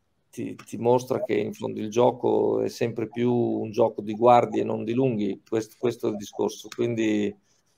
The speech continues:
devi cercare di avere il reparto dietro più, direi, più pericoloso, più creativo possibile, perché qui sta,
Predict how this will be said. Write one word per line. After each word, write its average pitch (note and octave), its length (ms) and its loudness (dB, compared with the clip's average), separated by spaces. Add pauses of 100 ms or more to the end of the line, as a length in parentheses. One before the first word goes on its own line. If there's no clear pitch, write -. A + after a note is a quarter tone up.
(120)
devi A#2 720 4
cercare B2 560 4
di A2 140 0
avere A#2+ 340 4
il G#2+ 140 0
reparto A#2+ 500 4
dietro B2 400 2 (100)
più, A#2+ 520 0 (360)
direi, A2+ 640 0 (300)
più D3 140 2
pericoloso, D3 640 4
più - 180 -2
creativo C3+ 540 6
possibile, A2 640 -4
perché A#2 540 0
qui C#3 160 2
sta, B2+ 600 8